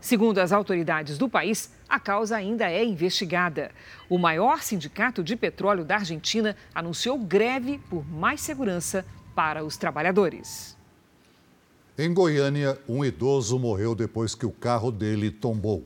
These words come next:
Speaker 2: A pista estava escorregadia por causa da chuva e do jamelão,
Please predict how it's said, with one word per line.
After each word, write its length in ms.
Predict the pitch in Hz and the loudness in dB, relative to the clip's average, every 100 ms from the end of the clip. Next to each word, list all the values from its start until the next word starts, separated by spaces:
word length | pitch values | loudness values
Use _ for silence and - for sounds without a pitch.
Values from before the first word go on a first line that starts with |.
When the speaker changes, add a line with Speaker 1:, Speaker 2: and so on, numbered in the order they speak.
| - - | -12 -8
Speaker 2:
A 140 | 98 | -8
pista 380 | - 175 - 180 | -4 -2 -2 -2
estava 400 | - 151 123 143 | -2 0 0 0
escorregadia 760 | 165 170 143 156 107 165 135 - - | 0 0 0 0 0 0 0 -2 -10
por 120 | 123 98 | -8 -4
causa 240 | 127 104 | -2 -2
da 140 | 98 | -4
chuva 380 | 85 - 185 175 - | -4 0 2 2 -2
e 220 | 147 226 208 | -6 -6 -6
do 240 | 127 180 127 | -4 -2 0
jamelão, 640 | 98 196 196 131 127 127 | 0 0 2 2 4 2